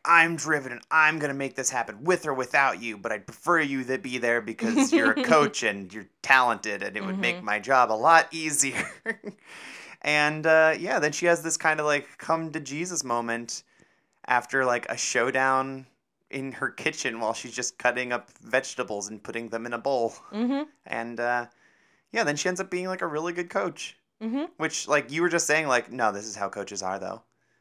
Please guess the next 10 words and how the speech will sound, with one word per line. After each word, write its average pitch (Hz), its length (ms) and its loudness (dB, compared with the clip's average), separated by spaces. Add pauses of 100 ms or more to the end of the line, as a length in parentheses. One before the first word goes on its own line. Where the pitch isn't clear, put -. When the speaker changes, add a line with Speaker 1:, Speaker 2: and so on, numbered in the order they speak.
Speaker 2:
Yeah, 233 200 4
Speaker 1:
Like, 127 160 4
they 131 160 6
Speaker 2:
so - 60 10
Speaker 1:
are 120 300 8
absolute 113 480 -2
ball 110 200 -2
busters. 101 600 -4 (320)
Speaker 2:
Yeah, 220 220 0
so 202 420 2